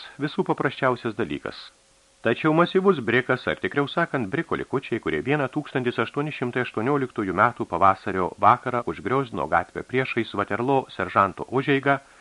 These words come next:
tikrai būtų patraukę tapytojo dėmesį, jei toks būtų ėjęs pro šalį. Tai buvo pirmagalys ilgvežimio, kuris miškų rajonuose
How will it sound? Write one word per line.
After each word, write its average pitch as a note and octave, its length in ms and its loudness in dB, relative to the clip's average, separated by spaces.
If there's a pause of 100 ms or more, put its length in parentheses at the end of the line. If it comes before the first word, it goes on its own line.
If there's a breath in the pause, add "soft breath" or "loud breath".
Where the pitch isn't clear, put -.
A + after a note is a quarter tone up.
(520 soft breath)
tikrai D#3+ 280 0
būtų F#2+ 240 -6
patraukę G#2 420 2
tapytojo G2+ 480 -4
dėmesį, D3 500 -2 (400 soft breath)
jei D3 240 0
toks A#2+ 360 -2
būtų G2+ 300 0
ėjęs - 180 -4
pro D3+ 140 -2
šalį. D#2 400 4 (1900 soft breath)
Tai C#3 80 10
buvo E3+ 480 6 (320 loud breath)
pirmagalys D3+ 680 4 (180)
ilgvežimio, C3+ 800 2 (100)
kuris E2+ 240 -2 (240)
miškų A#2+ 320 -2
rajonuose C#3+ 460 2